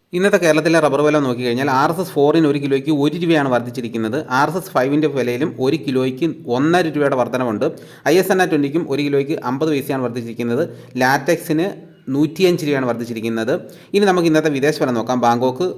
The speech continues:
ആർ എസ് എസ് വൺ ഒരു കിലോയ്ക്ക് ഇരുന്നൂറ്റി പതിനൊന്ന് രൂപ നാൽപത്തിമൂന്ന് പൈസ, ആർ എസ് എസ് ടുവിന് ഒരു കിലോയ്ക്ക് ഇരുന്നൂറ്റി ഒൻപത് രൂപ എൺപത്തിയെട്ട് പൈസ, ആർ എസ് എസ് ത്രീക്ക് ഒരു കിലോയ്ക്ക് ഇരുന്നൂറ്റിയെട്ട് രൂപ നാൽപ്പത്താറ് പൈസ, ആർ എസ് എസ് ഫോറിന് ഒരു കിലോയ്ക്ക് ഇരുന്നൂറ്റിയേഴ്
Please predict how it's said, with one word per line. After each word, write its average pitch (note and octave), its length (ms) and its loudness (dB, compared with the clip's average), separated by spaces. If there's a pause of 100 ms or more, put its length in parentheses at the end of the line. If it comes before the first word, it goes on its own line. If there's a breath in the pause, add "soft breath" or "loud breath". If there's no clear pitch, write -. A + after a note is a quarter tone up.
(180)
ആർ C#3+ 140 2
എസ് F3 120 -2
എസ് - 140 -8
വൺ F#3 140 2 (140)
ഒരു D3 160 0
കിലോയ്ക്ക് D3 340 2 (220)
ഇരുന്നൂറ്റി E3 400 -2 (100)
പതിനൊന്ന് D#3 420 0
രൂപ C3+ 160 0 (140)
നാൽപത്തിമൂന്ന് D#3+ 680 0
പൈസ, A#2 220 -2 (600 loud breath)
ആർ D#3+ 100 4
എസ് F#3+ 120 -6
എസ് - 140 -12
ടുവിന് E3+ 280 4
ഒരു D3 120 -2
കിലോയ്ക്ക് C#3+ 320 0 (160)
ഇരുന്നൂറ്റി D#3+ 440 0 (120)
ഒൻപത് D#3 380 0
രൂപ C3 200 2 (220)
എൺപത്തിയെട്ട് D#3 580 -2
പൈസ, A2 200 -2 (640 loud breath)
ആർ D#3 140 4
എസ് G3 100 -2
എസ് F#3 120 -4
ത്രീക്ക് D#3+ 360 0
ഒരു D3 140 4
കിലോയ്ക്ക് C#3+ 320 0 (120)
ഇരുന്നൂറ്റിയെട്ട് D#3+ 760 0
രൂപ C3+ 160 -2 (160)
നാൽപ്പത്താറ് C#3 540 0
പൈസ, A#2 220 -4 (540 loud breath)
ആർ E3+ 160 2
എസ് F#3 100 -4
എസ് F3+ 140 -10
ഫോറിന് E3 380 2
ഒരു D3 120 0
കിലോയ്ക്ക് D3+ 280 -2 (100)
ഇരുന്നൂറ്റിയേഴ് D#3+ 680 0